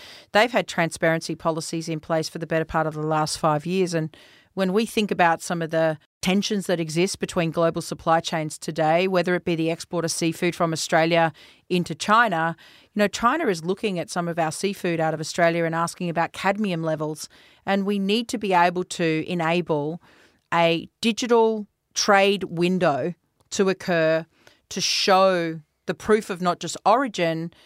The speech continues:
but how those goods were manufactured and the condition upon which it impacted people and planet before those goods even leave the country.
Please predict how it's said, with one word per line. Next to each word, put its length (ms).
but 180
how 460
those 220
goods 200
were 80
manufactured 600
and 120
the 60
condition 480
upon 320
which 220
it 120
impacted 480
people 280
and 100
planet 440
before 360
those 200
goods 200
even 240
leave 180
the 80
country. 640